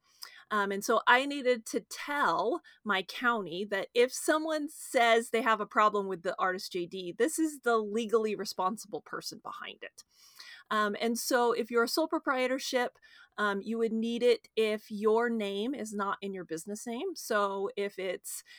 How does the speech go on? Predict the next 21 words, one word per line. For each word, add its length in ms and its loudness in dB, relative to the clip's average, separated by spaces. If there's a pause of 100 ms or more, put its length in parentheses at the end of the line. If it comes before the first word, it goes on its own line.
(140)
you 80 -18
know, 140 -12 (400)
Kristen 400 -4
Sweeting 720 -2 (280)
Studio, 840 10
then 180 4
you're 100 -2
not 240 6
gonna 200 2
need 560 2 (100)
a 440 2
D 180 -6
B 200 -4
A. 800 -10
Um, 360 0 (100)
if 200 4
it's 360 6 (100)
Sweeting 680 0 (140)
and 420 0
Co., 420 8 (800)
um, 300 2